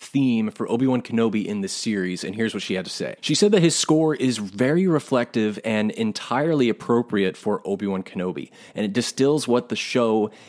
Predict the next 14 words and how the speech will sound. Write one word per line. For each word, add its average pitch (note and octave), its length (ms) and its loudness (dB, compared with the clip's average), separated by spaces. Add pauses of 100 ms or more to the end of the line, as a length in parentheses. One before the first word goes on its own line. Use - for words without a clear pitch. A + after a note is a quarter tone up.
(160)
is B2+ 340 4
about F#2 480 -2 (300)
in A#2 160 2
just A2 260 -2
the G#2+ 120 -2
perfect - 600 -6 (100)
way. F#2 400 -4 (120)
It's - 160 -6
wistful E3 640 0
and A2 280 0
an G#2 200 -2
element C3+ 420 0
of G#2+ 140 -4
hope, - 480 -6